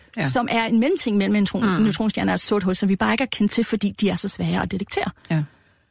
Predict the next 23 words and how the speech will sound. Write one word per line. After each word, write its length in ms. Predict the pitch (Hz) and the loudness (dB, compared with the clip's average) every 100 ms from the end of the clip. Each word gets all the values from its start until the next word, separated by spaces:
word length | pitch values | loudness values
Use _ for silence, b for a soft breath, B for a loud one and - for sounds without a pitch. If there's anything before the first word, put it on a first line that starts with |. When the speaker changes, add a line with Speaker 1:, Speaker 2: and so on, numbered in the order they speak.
| b | b
Speaker 2:
Så 340 | - 247 220 202 _ _ _ _ _ _ | 0 2 0 -2 _ _ _ _ _ _
vi 40 | 240 | 0
har 20 | |
i 20 | |
hvert 140 | 240 262 | 0 -2
fald 120 | 294 | 0
fundet 180 | 240 247 | 0 2
ud 40 | |
af, 120 | 247 | 2
at 100 | 220 | -2
de 60 | 214 | 0
her, 120 | 220 | 0
der 100 | 214 | 0
er 200 | 196 190 | 0 0
omkring 340 | - 190 - - | 0 0 0 -2
stjernelinjen, 460 | - 170 185 - | -2 0 2 2
det 120 | 175 180 | 2 2
vil 100 | 170 | 0
sige 280 | - - | 2 0
ikke 180 | - 196 | 2 2
mere 140 | 185 185 | 2 2
end 80 | |
hundrede 600 | 185 190 185 185 170 160 | 2 2 4 4 2 0